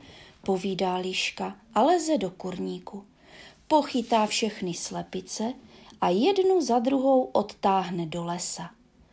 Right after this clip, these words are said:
Není tu pes, aby lišku zlodějku zahnal. A pan Šnofous? Pravda, chtěl sice v noci chodit štěkat místo psa, ale spalo se mu tak pěkně,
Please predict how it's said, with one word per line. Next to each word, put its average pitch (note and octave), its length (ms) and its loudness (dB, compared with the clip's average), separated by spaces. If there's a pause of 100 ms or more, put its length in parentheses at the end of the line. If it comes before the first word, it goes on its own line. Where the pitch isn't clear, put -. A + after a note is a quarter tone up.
(240)
Není B3+ 320 8
tu E3 220 -10 (100)
pes, F3+ 420 -4 (300)
aby A3 200 4
lišku G3 420 -2
zlodějku F#3+ 600 0
zahnal. F3+ 600 -4 (460)
A F3+ 80 2
pan G#3+ 240 4
Šnofous? C#4 840 0 (600)
Pravda, C4+ 580 2 (300)
chtěl D4+ 320 2
sice C#4+ 340 -2
v G#3 80 -2
noci A3 360 0
chodit B3 380 -2
štěkat A#3 540 -2
místo A#3+ 440 2
psa, G3 460 -6 (420)
ale D#4+ 220 8
spalo D4 440 4
se C#4+ 180 0
mu B3 140 4
tak D#4 380 -2
pěkně, A3 540 0